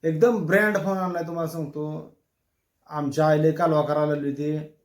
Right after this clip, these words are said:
की, "तुला फोन आहे, तसलाच फोन बारक्याला पाहिजे, नाही तुझं काय खरं नाही." मग तुम्हाला सांगतो, ल-, लगेच दखल घेतली आणि म्हणलं, पैसे नसले तर म्हणलं, आता आपण याजान काढलं पाहिजे. तर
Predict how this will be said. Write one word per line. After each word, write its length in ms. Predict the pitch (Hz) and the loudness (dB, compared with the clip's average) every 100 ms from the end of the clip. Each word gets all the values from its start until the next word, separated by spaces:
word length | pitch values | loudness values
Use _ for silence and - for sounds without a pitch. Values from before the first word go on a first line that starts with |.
| _ _ _ _ _ _ _ | _ _ _ _ _ _ _
की, 180 | 139 143 | -14 -8
"तुला 240 | 139 175 151 | 0 2 2
फोन 220 | 175 180 | 0 0
आहे, 260 | 180 175 | 0 -2
तसलाच 480 | 170 151 170 180 165 | -2 -4 0 0 0
फोन 340 | 165 185 170 135 | -2 -2 -2 0
बारक्याला 460 | 165 156 185 185 | 0 2 2 2
पाहिजे, 760 | 185 180 165 180 175 165 - - _ _ _ _ - _ - | 0 0 0 0 0 0 -2 -8 _ _ _ _ -20 _ -4
नाही 260 | 156 147 | 0 0
तुझं 440 | - - 131 165 190 | -2 -12 -8 -2 2
काय 260 | 190 185 - | 2 2 0
खरं 280 | 180 196 190 | 2 4 4
नाही." 560 | 196 202 196 165 131 - _ _ _ _ _ _ _ | 4 4 2 0 -4 -12 _ _ _ _ _ _ _
मग 100 | 120 | -18
तुम्हाला 320 | 135 151 156 | -8 -4 -4
सांगतो, 680 | 165 165 147 170 175 180 180 - _ _ _ _ _ _ _ _ _ _ _ - | -2 -4 -4 -6 -4 -4 -8 -14 _ _ _ _ _ _ _ _ _ _ _ -16
ल-, 300 | 131 131 127 | -10 -8 -6
लगेच 420 | 139 165 247 220 | -2 2 2 2
दखल 340 | 220 214 220 | 2 4 2
घेतली 440 | 208 185 170 190 196 | 2 -2 0 0 0
आणि 420 | 208 - - 170 | -2 -12 -14 -10
म्हणलं, 680 | 170 156 160 147 143 143 - _ _ _ _ - | -4 -2 2 2 2 -2 -12 _ _ _ _ -4
पैसे 320 | 156 143 190 | 0 0 0
नसले 240 | 196 160 | 0 0
तर 100 | 180 | -2
म्हणलं, 200 | 180 180 | -2 0
आता 140 | 170 165 | 0 0
आपण 220 | 156 165 | 0 0
याजान 400 | 165 165 175 180 | 0 0 0 -2
काढलं 300 | 170 160 143 | -2 -2 0
पाहिजे. 340 | 147 135 120 | -2 -2 -6
तर 120 | 117 | -12